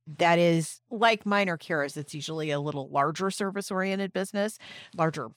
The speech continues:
bigger ticket item, I guess is what I'm trying to go for there by larger, not larger companies, but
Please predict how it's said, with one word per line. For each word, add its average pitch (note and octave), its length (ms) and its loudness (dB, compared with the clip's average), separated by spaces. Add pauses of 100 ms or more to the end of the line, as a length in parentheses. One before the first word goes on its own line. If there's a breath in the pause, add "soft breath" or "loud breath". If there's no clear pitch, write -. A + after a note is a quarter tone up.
(100)
bigger D#3 280 -4
ticket - 420 -8 (100)
item, D3+ 380 -6
I D3 100 -4
guess C#3 260 -6
is C#3+ 160 -10
what C#3+ 120 -10
I'm C3 240 -10
trying C#3+ 220 -4
to - 60 -6
go C#3+ 160 -2
for C#3 240 -6
there C#3 220 0
by C3 180 0
larger, C#3 640 -2
not D#3+ 180 -4
larger D#3+ 300 2
companies, C#3+ 600 -4
but B2+ 280 -6